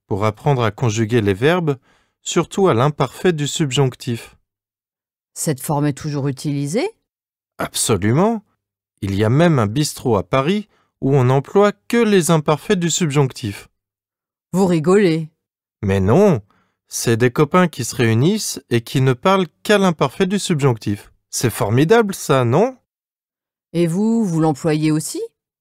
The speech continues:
Speaker 1: Oh non, les instituteurs nous donnaient des coups de bâton sur les doigts si on ne savait pas conjuguer un verbe.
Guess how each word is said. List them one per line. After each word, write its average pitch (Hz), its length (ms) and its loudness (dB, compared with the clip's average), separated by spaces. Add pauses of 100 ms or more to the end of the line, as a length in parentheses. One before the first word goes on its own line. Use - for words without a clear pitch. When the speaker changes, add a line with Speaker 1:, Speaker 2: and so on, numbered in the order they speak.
(200)
Speaker 1:
Oh 90 140 -6
non, 101 480 0 (340)
les 101 280 -2
instituteurs 110 760 -2
nous 104 160 0
donnaient 110 320 0
des 104 140 0
coups 131 220 -4
de 120 80 -8
bâton 117 420 0
sur 104 240 -4
les 104 140 2
doigts 156 300 0 (360)
si - 160 -6
on 113 60 2
ne 110 60 0
savait 110 300 0
pas 160 160 0
conjuguer 120 480 -2
un 123 140 2
verbe. 101 420 -4